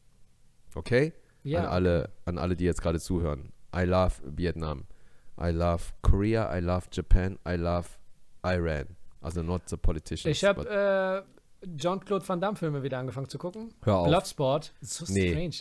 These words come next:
Speaker 2: Mir kommt so
Speaker 1: Echt?
Speaker 2: vollzeitig den Film jetzt neu. Auf YouTube kannst du ihn sehen. Bloodsport
Speaker 1: Ach,
Speaker 2: auf
Speaker 1: Quatsch.
Speaker 2: Deutsch.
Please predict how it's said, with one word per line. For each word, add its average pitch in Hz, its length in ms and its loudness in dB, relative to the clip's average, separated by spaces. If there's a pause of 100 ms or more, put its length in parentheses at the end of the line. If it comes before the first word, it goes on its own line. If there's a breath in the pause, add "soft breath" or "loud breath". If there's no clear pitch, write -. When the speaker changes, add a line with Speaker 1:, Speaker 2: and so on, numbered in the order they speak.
(320 soft breath)
Speaker 2:
Mir 139 80 -4
kommt 180 160 -2
so 185 80 4
Speaker 1:
Echt? 226 80 2
Speaker 2:
vollzeitig 196 400 0
den 190 100 0
Film 202 240 -2
jetzt 185 200 -4
neu. 147 300 0
Auf 165 160 -2
YouTube 262 220 0
kannst 180 180 0
du 190 60 0
ihn 156 60 4
sehen. 147 240 0
Bloodsport 151 400 2
Speaker 1:
Ach, 165 40 0
Speaker 2:
auf 135 60 -4
Speaker 1:
Quatsch. 104 360 0
Speaker 2:
Deutsch. - 20 -12